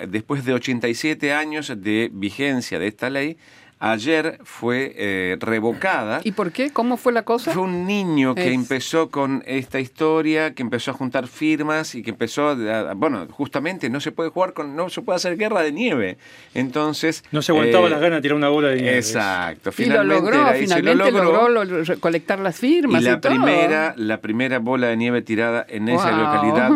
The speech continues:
Speaker 1: donde, eh, estaba prohibido fue ayer y se la tiró este niño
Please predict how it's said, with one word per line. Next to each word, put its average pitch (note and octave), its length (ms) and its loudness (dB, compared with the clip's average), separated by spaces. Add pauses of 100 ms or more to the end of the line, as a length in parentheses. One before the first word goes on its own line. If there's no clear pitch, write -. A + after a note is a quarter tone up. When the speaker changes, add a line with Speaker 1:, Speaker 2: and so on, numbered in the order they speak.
(100)
Speaker 1:
donde, C3 720 0
eh, F#2+ 220 -2
estaba B2+ 400 -2
prohibido A#2 400 0
fue G#2+ 200 -2
ayer A#2 380 -2
y A#2+ 60 -8
se G#2 100 -10
la G2 100 -4
tiró G2+ 300 -2
este A2+ 280 -4
niño D3 520 2